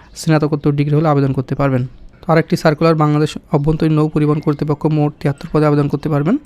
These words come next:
দেখেন লস্কার পদে তিয়াত্তর জন নিবে। আপনারা এসএসসি পাস করলে আবেদন করতে পারবেন এবং সুস্বাস্থ্যের অধিকারী হতে হবে। এই তিয়াত্তর পদে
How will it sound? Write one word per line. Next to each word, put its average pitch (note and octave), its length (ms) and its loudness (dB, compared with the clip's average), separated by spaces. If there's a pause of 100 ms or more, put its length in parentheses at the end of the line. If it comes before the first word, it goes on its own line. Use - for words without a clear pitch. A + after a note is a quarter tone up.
(500)
দেখেন E3 180 4 (100)
লস্কার D#3 420 2
পদে D#3 260 2 (280)
তিয়াত্তর E3 400 0
জন D#3+ 120 2
নিবে। D#3 200 2 (580)
আপনারা D#3 440 0 (340)
এসএসসি F3 340 0
পাস D#3+ 180 -2
করলে E3 200 -2
আবেদন D3 240 2
করতে C#3+ 240 -4
পারবেন D#3 280 0
এবং E3+ 200 0
সুস্বাস্থ্যের E3 520 -2
অধিকারী C#3+ 300 2
হতে C3+ 200 -2
হবে। C#3+ 100 -2
এই C#3+ 80 -2
তিয়াত্তর D3 360 -4
পদে D3+ 180 2